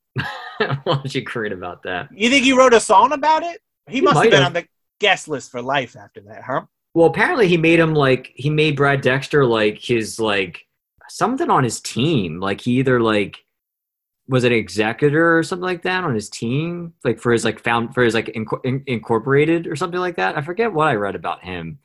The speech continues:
Speaker 1: Like, at, like, as, like, a thank you for saving his life.
Speaker 2: Oh, well,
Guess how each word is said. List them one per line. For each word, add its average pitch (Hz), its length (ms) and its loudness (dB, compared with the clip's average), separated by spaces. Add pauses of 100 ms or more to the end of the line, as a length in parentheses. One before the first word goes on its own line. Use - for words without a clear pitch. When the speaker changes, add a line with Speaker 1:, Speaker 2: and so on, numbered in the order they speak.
(380)
Speaker 1:
Like, 117 200 -4
at, 135 200 0
like, 127 160 0
as, 123 180 -2
like, 117 140 -2
a 110 60 -2
thank 117 380 -2
you 98 380 -2 (260)
for 120 120 -2
saving 113 320 2
his 92 120 -6
life. 104 460 -6 (220)
Speaker 2:
Oh, 226 120 0
well, 208 180 -4